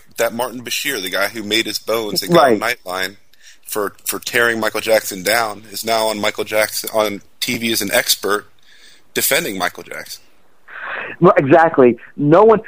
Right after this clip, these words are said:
Speaker 2: everyone thinks it's gonna be career ruining to be the one, the one journalist to go on there and say, you know,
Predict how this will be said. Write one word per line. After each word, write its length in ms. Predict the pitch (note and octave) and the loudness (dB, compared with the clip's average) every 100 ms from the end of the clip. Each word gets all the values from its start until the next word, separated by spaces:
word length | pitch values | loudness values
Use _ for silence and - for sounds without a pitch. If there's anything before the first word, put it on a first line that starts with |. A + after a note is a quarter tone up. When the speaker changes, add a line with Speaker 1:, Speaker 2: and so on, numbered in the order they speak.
| - F3+ | -2 4
Speaker 2:
everyone 320 | G3+ A#3+ G#3 | 6 6 6
thinks 300 | F#3+ F#3+ - | 4 4 0
it's 100 | D3 | -4
gonna 200 | - D#3+ | 2 2
be 260 | D#3 D3+ C#3+ | 4 4 2
career 640 | - - C#3+ C#3+ E3+ E3 D3+ | 0 2 4 6 8 8 6
ruining 680 | A2+ C3+ E3+ C#3 G#2 G2+ - - | 4 6 8 8 4 -4 -14 -18
to 80 | - | -6
be 160 | B2 E3 | 2 4
the 100 | C#3+ | 4
one, 560 | C3 C3+ D3 A2+ G2+ - | 4 6 6 4 -4 -2
the 80 | B2+ | 2
one 300 | B2+ E3 D3+ | 4 4 4
journalist 400 | C#3 D3 B2+ A#2 | 6 6 4 2
to 60 | B2+ | 4
go 60 | C3+ | 4
on 80 | C3 | 4
there 80 | |
and 100 | A#2+ - | 2 2
say, 240 | G#2+ A2 - - - - | 2 2 -10 -20 -10 0
you 60 | |
know, 200 | - F#2+ | 0 0